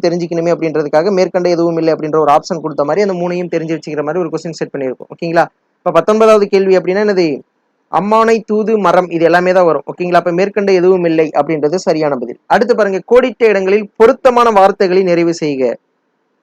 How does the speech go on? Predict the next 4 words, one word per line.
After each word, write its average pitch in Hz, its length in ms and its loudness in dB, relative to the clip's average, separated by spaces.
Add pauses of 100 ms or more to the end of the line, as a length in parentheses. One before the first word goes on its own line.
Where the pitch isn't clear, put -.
(4000)
கோடிட்ட 190 380 0 (100)
இடங்களில் 165 380 0 (400)
பொருத்தமான 190 560 2 (360)
வார்த்தையை 156 360 -2